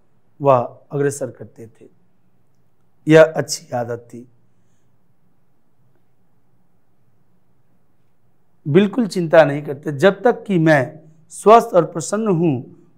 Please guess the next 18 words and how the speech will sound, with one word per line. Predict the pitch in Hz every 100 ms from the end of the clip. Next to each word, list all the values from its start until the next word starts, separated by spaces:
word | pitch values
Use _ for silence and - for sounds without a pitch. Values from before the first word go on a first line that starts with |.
| 151
और | 165
उन्हें | 185 175 196 175
पलटकर | 165 185 190 185
जवाब | 156 156 170 202
नहीं | 185 147 208
देती, | 170 165 - 131 117 - _ _
वे | 147 202
संतुष्ट | 202 202 196 262 - -
हैं। | - _ _ _ _ _ _ _ _ _ _ _ _
अर्थात | 120 143 160 160 - - _ _ _ _
उसके | 160 160 - - 143
घर | 131 170
में, | 180 143 120 - -
यानी | 143 147
फ्रैंक | 143 - 160 165
के | 139
घर | 127 143 170
में | 139 120